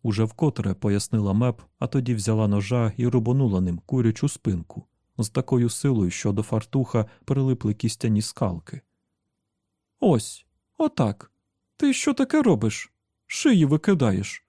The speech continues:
Ану, поверни цю красу на місце». І за хвилину. «Я сьогодні була на пошті,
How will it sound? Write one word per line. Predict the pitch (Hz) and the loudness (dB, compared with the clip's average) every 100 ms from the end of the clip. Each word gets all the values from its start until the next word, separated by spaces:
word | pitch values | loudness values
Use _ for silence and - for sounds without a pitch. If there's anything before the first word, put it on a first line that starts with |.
| _ _ | _ _
Ану, | - 277 269 | -2 -2 2
поверни | 269 277 277 226 | 2 2 4 2
цю | - | 2
красу | 160 202 - 196 | 0 0 2 4
на | 233 | 6
місце». | 170 98 - - - _ _ _ _ _ _ _ _ _ | 4 2 -6 -12 -12 _ _ _ _ _ _ _ _ _
І | 127 120 110 | -2 0 0
за | 101 117 | -2 -2
хвилину. | - 143 127 90 85 - _ _ _ _ _ _ _ | 0 0 0 0 -4 -10 _ _ _ _ _ _ _
«Я | - 262 247 | 2 4 4
сьогодні | - 247 240 233 | 2 2 4 4
була | 240 233 | 4 4
на | 247 | 4
пошті, | - 320 - - 104 | 2 0 0 -4 -4